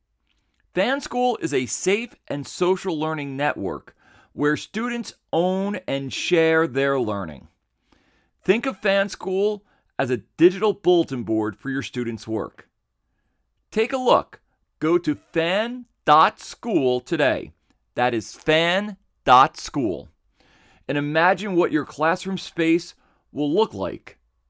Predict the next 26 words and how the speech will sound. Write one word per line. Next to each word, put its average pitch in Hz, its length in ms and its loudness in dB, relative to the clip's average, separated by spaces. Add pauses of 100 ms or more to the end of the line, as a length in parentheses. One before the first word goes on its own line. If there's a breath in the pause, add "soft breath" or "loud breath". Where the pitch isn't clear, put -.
(320)
on 127 200 2
FanSchool. 87 680 -6 (4000)
It 170 80 -6
was 160 180 -4
back 165 440 -4
to 190 100 -14
school 180 380 -4
night 131 280 -6
last 110 340 -8
night, 107 240 -12
not 208 280 -6
for 233 80 -10
me 196 160 -8
as 160 100 -6
a 156 60 -8
teacher, 175 600 -8 (320)
but 151 140 -6
for 156 80 -10
me 147 160 -10
as 139 100 -8
a 131 60 -14
parent, 135 480 -6 (180)
and 123 140 -14
the 127 60 -16
first 190 500 -8
time 151 480 -8